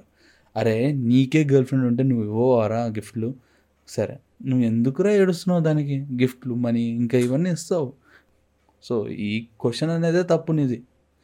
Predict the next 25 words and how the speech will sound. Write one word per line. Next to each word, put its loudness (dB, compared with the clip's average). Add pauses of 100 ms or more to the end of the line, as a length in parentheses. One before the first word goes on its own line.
(340)
ఇంకా 0
ఉమెన్ 2
గురించి -2
చెప్పాలంటే -6
వాళ్ళు -2 (380)
బయటకు 2
చూసినంత 0
హ్యాపీగా 0
అయితే 0
లోపల -4
ఉండరండి. -4 (800)
So -6
వాళ్ళు -2
కూడా 0
సేమ్ -2 (280)
మేకప్ -2
లాగానే 2
అనమాట -2 (800)
వాళ్ళ -2
లైఫ్ -2
కూడా. -8 (540)
వాళ్ళ -6
లైఫ్ -2
గురించి 0
బయటికి -2